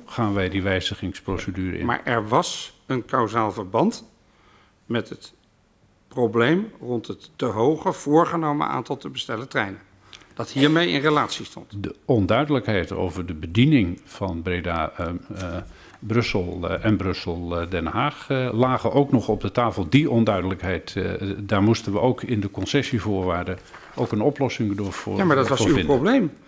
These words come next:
Speaker 2: Want dat had u laten afkopen. U ging van honderdachtenzestig, de N S ging van honderdachtenzeventig miljoen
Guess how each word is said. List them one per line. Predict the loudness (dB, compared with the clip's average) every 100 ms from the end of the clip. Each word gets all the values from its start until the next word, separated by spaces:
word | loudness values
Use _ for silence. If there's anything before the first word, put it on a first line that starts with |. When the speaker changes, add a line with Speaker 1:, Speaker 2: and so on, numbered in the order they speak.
| -20 -14 -4
Speaker 2:
Want | 0
dat | 2
had | 0 -2
u | 0
laten | 0 0 0
afkopen. | 0 2 0 2 0
U | 0
ging | -2 -2
van | -2
honderdachtenzestig, | 0 0 0 -2 -4 -8 0 2
de | 2
N | 2 -2
S | -6 -12 -20 -20
ging | -4 -2 0
van | 2
honderdachtenzeventig | 2 0 0 -2 -2 0 0 0 -4
miljoen | -4 0 0 0